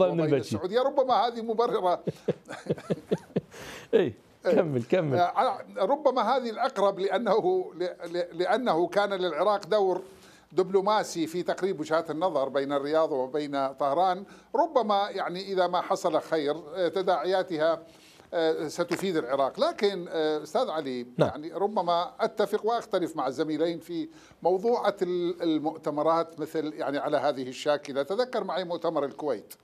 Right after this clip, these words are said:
Speaker 1: تمام.
Speaker 2: ماذا جنى العراق من مؤتمر الكويت ل-، يعني لمساعدة العراق؟ ال-، كل مؤتمرات القمة العربية من تأسيسها، آه، في الجامعة العربية وحتى هذا اليوم، ماذا يعني ماذا جنت الشعوب العربية من تلك المؤتمرات؟ أنا أعتقد نحن خير من يعقد المؤتمرات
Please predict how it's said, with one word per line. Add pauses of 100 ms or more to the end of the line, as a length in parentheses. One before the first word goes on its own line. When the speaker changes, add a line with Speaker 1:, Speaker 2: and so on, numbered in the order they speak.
(460)
Speaker 1:
تمام.
Speaker 2:
ماذا
جنى
العراق
من
مؤتمر
الكويت
ل-، (120)
يعني
لمساعدة
العراق؟ (720)
ال-،
كل
مؤتمرات
القمة
العربية
من
تأسيسها، (400)
آه،
في
الجامعة
العربية
وحتى
هذا
اليوم،
ماذا
يعني
ماذا
جنت
الشعوب
العربية
من
تلك
المؤتمرات؟
أنا
أعتقد
نحن
خير
من
يعقد
المؤتمرات